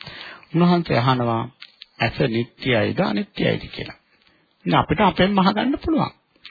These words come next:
දැන් මේ අපිට ටිකක් විවේකීව ඉඳගෙන අපිට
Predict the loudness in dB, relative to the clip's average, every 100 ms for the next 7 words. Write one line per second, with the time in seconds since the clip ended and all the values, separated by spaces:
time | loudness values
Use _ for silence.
0 | -20 -20 -20 -20 _ _ _ -20 _ _
1 | _ _ _ _ _ -2 0 2 2 4
2 | 2 0 -6 _ _ _ 0 2 -2 0
3 | -2 -2 0 2 2 2 2 2 2 0
4 | 0 0 0